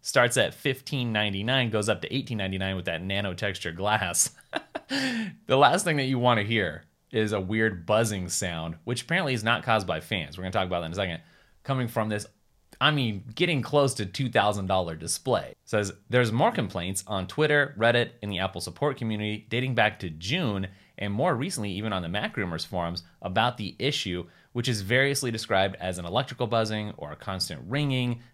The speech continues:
that is, quote, loud or, quote, high-pitched or, quote, very annoying." Now, here's what's weird about it. It doesn't happen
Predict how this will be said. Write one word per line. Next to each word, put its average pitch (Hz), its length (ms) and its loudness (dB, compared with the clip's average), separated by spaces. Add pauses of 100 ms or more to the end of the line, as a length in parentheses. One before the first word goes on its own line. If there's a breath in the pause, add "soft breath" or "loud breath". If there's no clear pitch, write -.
that 82 140 -4
is, 85 160 -4
quote, - 420 -4
loud 120 480 2 (160)
or, 87 160 -4
quote, - 280 -4
high-pitched 127 760 -4 (200 soft breath)
or, 95 120 -2
quote, 101 340 -2
very 101 380 2
annoying." 107 580 -2 (160)
Now, 147 100 2
here's 262 180 0
what's 175 180 2
weird 156 160 4
about 82 240 -2
it. - 100 -6
It 117 200 -6
doesn't 185 260 2
happen 139 480 -4